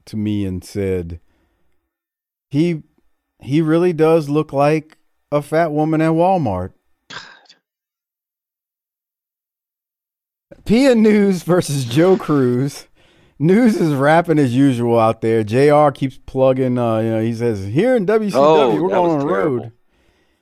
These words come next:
Speaker 1: And, uh, P M News is gonna be bumping and grinding on the road, according to J R. You tell the people what's terrible here, Doc.
Speaker 2: He didn't really hit the ropes all that smoothly.
Speaker 1: I don't know if he was really supposed to go into him, and even if he was supposed to go into him, that guy messed up, because if that guy's supposed to be taking a tackle,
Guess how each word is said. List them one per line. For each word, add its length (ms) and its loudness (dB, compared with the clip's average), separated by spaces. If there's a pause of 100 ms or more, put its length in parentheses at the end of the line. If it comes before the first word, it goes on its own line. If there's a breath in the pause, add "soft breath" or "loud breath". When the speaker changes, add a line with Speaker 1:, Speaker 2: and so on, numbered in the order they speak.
(340)
Speaker 1:
And, 240 -4
uh, 180 -2
P 260 -2
M 100 2
News 200 2
is 60 -12
gonna 120 -2
be 120 -2
bumping 340 -2
and 100 -2
grinding 360 0
on 100 -2
the 80 -2
road, 360 -2
according 320 -6
to 80 -6
J 200 -4
R. 240 -2
You 220 -6
tell 180 -4
the 80 -2
people 280 -6
what's 220 -8
terrible 400 -6
here, 160 -8
Doc. 300 -12 (1600)
Speaker 2:
He 100 -12
didn't 240 -6
really 240 -4
hit 180 -6
the 100 -8
ropes 360 -8
all 180 -8
that 240 -12
smoothly. 680 -6 (460)
Speaker 1:
I 120 0
don't 280 0
know 200 0
if 120 -6
he 100 -4
was 200 -6
really 220 -4
supposed 340 -10
to 40 -12
go 240 -6
into 420 -6
him, 140 -6
and 140 -6
even 200 -4
if 120 -8
he 100 -8
was 320 -2
supposed 320 -10
to 80 -12
go 160 -6
into 340 -8
him, 140 -8
that 160 -10
guy 260 -2
messed 380 -8
up, 200 -4
because 280 -8
if 120 -10
that 160 -6
guy's 260 -2
supposed 340 -8
to 60 -16
be 100 -10
taking 320 -8
a 40 -12
tackle, 600 -8